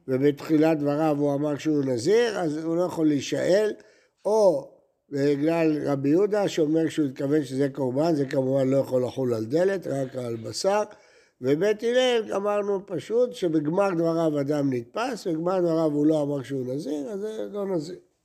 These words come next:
טוב, עכשיו הגמרא דנה בלשון המשנה. אמר רבא, "מי קטני אם עמדה מאליה?" אתה מוסיף פה דברים למשנה שלא כתובים. אלא אמר רבא,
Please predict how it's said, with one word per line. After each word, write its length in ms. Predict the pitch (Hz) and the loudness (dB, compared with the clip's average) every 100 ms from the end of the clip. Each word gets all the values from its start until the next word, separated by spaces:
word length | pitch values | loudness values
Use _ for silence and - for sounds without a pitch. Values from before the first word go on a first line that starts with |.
| _ - - - - _ _ _ _ _ _ _ - | _ -20 -20 -20 -20 _ _ _ _ _ _ _ -2
טוב, 180 | 120 - - _ | -2 -2 -10 _
עכשיו 340 | - 220 220 208 | -4 2 4 4
הגמרא 320 | 190 196 196 | 2 2 0
דנה 480 | 175 196 190 180 180 | -2 -2 0 0 0
בלשון 640 | 165 151 - 175 170 165 | -2 -4 0 2 4 2
המשנה. 680 | 151 147 143 131 - 131 117 - _ _ _ _ _ _ _ _ _ _ _ - | 0 -2 -2 -2 -4 -8 -8 -14 _ _ _ _ _ _ _ _ _ _ _ -6
אמר 400 | 131 135 160 196 | -2 2 2 4
רבא, 460 | 165 180 180 170 143 139 | 2 2 2 2 2 2
"מי 180 | 175 | 0
קטני 600 | 170 - 175 185 185 175 | -2 -4 -2 0 2 2
אם 100 | 156 | 2
עמדה 640 | 139 135 131 127 147 175 170 | 0 -2 -4 -2 -2 0 0
מאליה?" 880 | 147 135 123 147 196 208 185 151 - | 0 0 0 2 2 0 -2 -8 -12
אתה 240 | - 214 | -12 -6
מוסיף 360 | 202 185 247 214 | -4 -4 -2 -4
פה 140 | - 202 | -2 -2
דברים 420 | 180 190 214 202 | 0 2 2 2
למשנה 680 | 190 185 170 202 208 196 190 | 0 -2 -4 -4 -2 -2 -2
שלא 640 | - 180 185 185 185 208 202 | -4 -2 0 0 0 -2 -4
כתובים. 440 | - 247 214 214 208 - - _ _ _ _ _ _ _ _ - | -4 -2 2 2 0 -10 -20 _ _ _ _ _ _ _ _ 2
אלא 240 | 208 226 | 4 4
אמר 280 | 190 175 143 | 2 0 0
רבא, 300 | 131 147 175 | -2 -4 -4